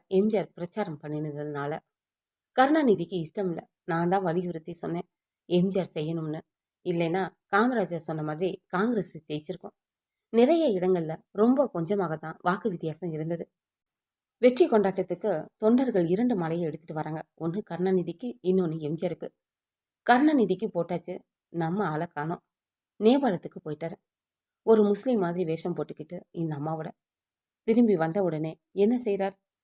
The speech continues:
நேரா கருணாநிதி கிட்ட போய் மந்திரி பதவி கேட்கிறார்.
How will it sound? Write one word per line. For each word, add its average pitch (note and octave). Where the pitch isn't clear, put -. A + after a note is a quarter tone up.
நேரா B3
கருணாநிதி F#3
கிட்ட D#3
போய் F3+
மந்திரி G#3
பதவி D3
கேட்கிறார். -